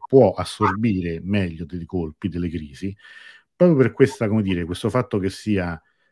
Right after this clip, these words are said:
chiamiamolo regime, eh, con, con più teste, con più, eh, con più centri di potere e che quindi anche qualora,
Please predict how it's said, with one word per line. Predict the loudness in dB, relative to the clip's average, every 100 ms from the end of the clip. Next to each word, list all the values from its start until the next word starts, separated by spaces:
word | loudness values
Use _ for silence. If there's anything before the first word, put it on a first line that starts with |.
| _ _
chiamiamolo | _ -8 -4 -2
regime, | 0 0 4 4 4 0 -4 _
eh, | -10 -8 -8 -8 -10 -8
con, | -4 -4
con | -2 -2 -2
più | 0 -2
teste, | 0 -4 -4 -12 -16 -10
con | -4 -4 -2
più, | 0 2 2 0 -6 -20 -16 -14
eh, | -10 -10 -6
con | -6 -4
più | -4
centri | -2 -4 -2 -4
di | -4
potere | -6 -8 -10 -14 -10
e | -10
che | -4 -6
quindi | 4 4 6 2 -6 -4
anche | 0 0 -2 -6 -6
qualora, | -2 0 0 -2 -6 -16